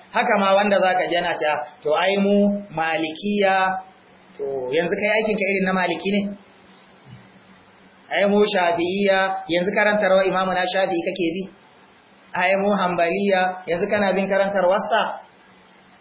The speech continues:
"Mu ai hanafiya," yanzu kana bin karantarwa imamu na hanaf-, a, a, a,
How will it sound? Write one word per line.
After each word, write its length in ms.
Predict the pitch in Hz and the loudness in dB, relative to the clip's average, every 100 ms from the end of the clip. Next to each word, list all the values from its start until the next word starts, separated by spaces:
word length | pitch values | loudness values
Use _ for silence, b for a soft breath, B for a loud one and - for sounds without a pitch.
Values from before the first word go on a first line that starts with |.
| - - 175 | -20 -10 -2
"Mu 60 | 208 | 0
ai 160 | 208 | 2
hanafiya," 880 | 196 175 170 196 208 196 190 185 - | 0 -2 -4 -4 0 2 2 -2 -4
yanzu 240 | 165 175 | -4 -2
kana 240 | 202 208 185 185 | -2 0 0 -2
bin 140 | 185 | -4
karantarwa 560 | 185 190 190 180 175 175 | -2 -2 0 0 0 0
imamu 320 | 165 175 165 | 0 -2 -2
na 120 | 170 165 156 | -4 -4 -6
hanaf-, 240 | 151 147 - | -6 -8 -4
a, 40 | 143 | -4
a, 400 | 135 147 143 151 | -2 -2 -4 -4
a, 120 | 147 | -4